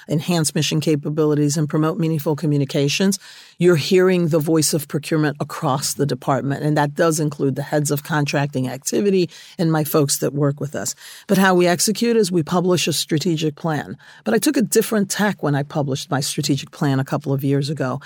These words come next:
I wrote the strategic plan for our employees, not for bookshelf material,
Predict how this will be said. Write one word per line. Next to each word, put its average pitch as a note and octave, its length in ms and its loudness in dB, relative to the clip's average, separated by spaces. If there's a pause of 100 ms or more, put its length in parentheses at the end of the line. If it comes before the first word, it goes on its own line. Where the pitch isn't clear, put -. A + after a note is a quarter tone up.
(240)
I E3 100 2
wrote G3+ 260 4
the B3 100 2
strategic G3 600 -2
plan F3 300 -2
for D3+ 200 -4
our D3 180 2
employees, C#3 600 -2 (260)
not G3+ 240 4
for F#3+ 460 2
bookshelf D3 840 -4
material, C#3 500 0